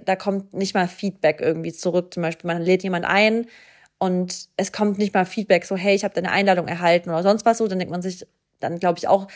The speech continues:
also das sind so kleine Enttäuschungen, die aber auch oft Ego ist. Also so, wieso, warum muss jetzt, warum bin ich enttäuscht darüber, dass jetzt jemand mir nicht schreibt, dass die Einladung da ist? So,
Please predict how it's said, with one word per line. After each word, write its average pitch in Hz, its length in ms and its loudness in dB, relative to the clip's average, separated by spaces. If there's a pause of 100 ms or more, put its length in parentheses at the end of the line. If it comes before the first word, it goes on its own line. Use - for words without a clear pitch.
(120)
also 226 140 6
das 247 200 -2
sind 254 100 -6
so 240 80 -4
kleine 254 320 4
Enttäuschungen, 285 680 2 (340)
die 240 80 8
aber 220 120 4
auch 220 140 2
oft - 280 -2
Ego 202 380 2
ist. 139 300 -6
Also 196 200 2
so, 214 220 4 (420)
wieso, 240 500 4
warum 233 340 6
muss 240 160 0
jetzt, 202 240 -8
warum 214 240 4
bin 214 100 0
ich 214 80 -4
enttäuscht 208 360 0
darüber, 196 240 2
dass 190 140 0
jetzt 185 200 -8
jemand 196 360 -4 (260)
mir 202 120 0
nicht 202 180 0
schreibt, 185 320 2
dass 180 80 -2
die - 120 2
Einladung 170 400 2
da 151 240 0
ist? - 100 -4
So, 156 280 -6